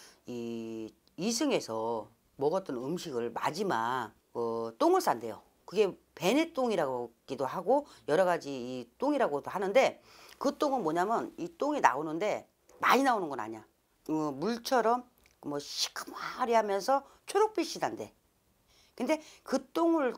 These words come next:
싸시면은 늦으면 일주일 아니면 삼 일 안에 돌아가신대. 그런 증상이 많대. 그리고,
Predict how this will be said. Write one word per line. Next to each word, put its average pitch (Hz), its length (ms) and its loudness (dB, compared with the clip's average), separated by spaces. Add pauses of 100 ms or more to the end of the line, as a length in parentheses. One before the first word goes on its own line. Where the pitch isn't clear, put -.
(160)
싸시면은 226 800 0 (480)
늦으면 220 500 2
일주일 185 340 0
아니면 139 220 0
삼 254 240 -2
일 247 100 -6
안에 202 260 -2 (180)
돌아가신대. 123 600 -6 (600)
그런 220 220 2
증상이 160 380 -6
많대. 107 280 -12
그리고, 185 300 2